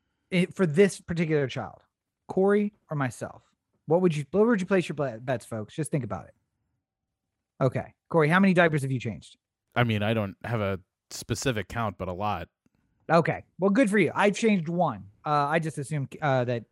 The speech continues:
Speaker 1: basically, uh, Rachel was handling everything.
Speaker 2: No, no, no.
Speaker 1: Mm-hmm.
Speaker 2: I, I've, I've changed
Speaker 1: A good wife and eating sushi.
Speaker 2: <laughs> I've changed, I don't know, like,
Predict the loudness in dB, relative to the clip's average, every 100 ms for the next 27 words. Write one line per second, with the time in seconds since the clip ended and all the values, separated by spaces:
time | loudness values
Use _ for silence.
0 | -2 0 0 -2 -4 -4 -4 -4 -2 -2
1 | -4 -4 -4 -2 -6 -8 -14 -10 2 4
2 | 6 4 4 2 2 0 0 -2 -2 -6
3 | -2 -2 0 -4 -4 -8 -12 -12 0 0
4 | 0 -4 -2 -4 -4 -6 -8 -10 -20 _
5 | _ -10 -8 -6 -8 -10 _ _ -14 -2
6 | -2 0 0 0 -6 _ _ -4 -2 -2
7 | -4 -4 -8